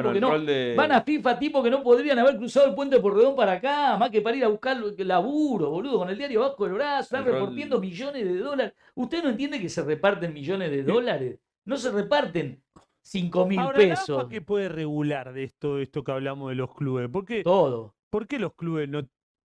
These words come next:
Speaker 3: no presentan los papeles? Ahí debiera haber, eso que es la I G J la que tiene que
Speaker 1: No, y en nuestro caso es personería jurídica, porque es provincia de Buenos Aires.
Speaker 3: Ah, es
Speaker 1: I J es
Speaker 3: provincia de
Speaker 1: en, en
Speaker 3: Buenos Aires,
Speaker 1: ciudad.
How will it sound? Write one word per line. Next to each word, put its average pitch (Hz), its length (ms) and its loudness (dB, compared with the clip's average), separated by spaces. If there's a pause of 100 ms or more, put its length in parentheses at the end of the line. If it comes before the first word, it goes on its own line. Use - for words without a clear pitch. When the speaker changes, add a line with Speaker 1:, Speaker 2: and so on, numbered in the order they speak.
(160)
Speaker 3:
no 151 220 -4
presentan 151 480 -4
los 135 80 -6
papeles? 175 520 -6
Ahí 311 140 -4
debiera 185 460 -4
haber, 139 240 -6
eso 247 260 -8
que 156 100 -6
es 143 60 -4
la 156 60 0
I 160 80 -4
G 160 140 -8
J 214 440 -4
la 135 140 -6
que 135 100 -6
tiene 151 260 -6
que 131 60 -4
Speaker 1:
No, 143 180 -2
y 135 160 -2
en 120 140 -2
nuestro 120 220 -8
caso 156 140 -10
es - 40 -18
personería 117 400 -8
jurídica, 113 420 -6
porque 101 200 -16
es 104 40 -14
provincia 107 260 -10
de 107 40 -10
Buenos 104 200 -12
Aires. 101 140 -10
Speaker 3:
Ah, 160 100 -2
es 160 40 -4
Speaker 1:
I - 40 -4
J - 20 -4 (100)
es 160 60 -2
Speaker 3:
provincia 165 160 -4
de 165 60 -2
Speaker 1:
en, 160 40 -2
en 156 40 -2
Speaker 3:
Buenos 151 200 -6
Aires, 143 200 -4
Speaker 1:
ciudad. 95 100 -10